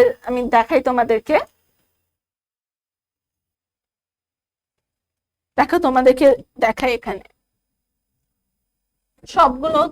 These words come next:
তোমরা দেখতে পাচ্ছ, এই যে ক্লাসগুলো এখানে আমরা দিয়ে রেখেছি, এবং এখানে দেখো, তোমাদের জন্য কিন্তু পরীক্ষার ব্যবস্থা আছে,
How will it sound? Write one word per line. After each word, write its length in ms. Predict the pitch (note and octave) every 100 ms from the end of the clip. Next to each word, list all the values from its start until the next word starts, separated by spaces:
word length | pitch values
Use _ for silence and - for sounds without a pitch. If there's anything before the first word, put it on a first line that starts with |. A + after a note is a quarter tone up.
| -
তোমরা 180 | D#4 D4+ C#4+
দেখতে 220 | C#4+ D4 D#4+
পাচ্ছ, 220 | D4 - - D#4+
এই 40 | C4+
যে 60 | C4 -
ক্লাসগুলো 480 | F#4+ F#4 B3+ D4 D4 C#4
এখানে 200 | D#4 C#4
আমরা 140 | C4+ C#4+ A#3
দিয়ে 140 | B3+ B3+
রেখেছি, 400 | C4 C4+ - D4 A4+ - _ _ _ _ _ _ _ _ _ _ _ _ _ _ _ _ _ _ _ _ _ _ _ _ _ _ _ _ _ _ _ - C4+
এবং 220 | C4 B3 B4+ - _ _ _ _ _ B3
এখানে 240 | D4 D4+ C#4+
দেখো, 240 | C#4+ D#4+ C#5+ - _ _ _ _ _ _ _
তোমাদের 280 | C#4+ D#4 F4+ E4+
জন্য 120 | F4 G4
কিন্তু 180 | F#4 A4+ - _ _ E4+
পরীক্ষার 400 | F4 F#4 G#4 E4+
ব্যবস্থা 360 | C#4 B3+ - - A#3
আছে, 240 | - -